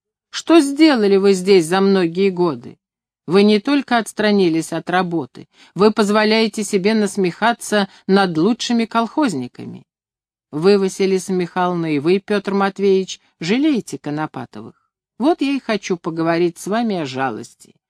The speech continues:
Что такое жалость? И не права ли была Любава, когда говорила, что, жалея Конопатовых,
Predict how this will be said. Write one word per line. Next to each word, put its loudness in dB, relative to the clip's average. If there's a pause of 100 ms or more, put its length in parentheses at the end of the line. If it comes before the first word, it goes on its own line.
(220)
Что -2
такое -2
жалость? -10 (460)
И 4
не 4
права 0
ли -2
была 0
Любава, -2 (220)
когда 0
говорила, 0
что, -4
жалея 0
Конопатовых, -4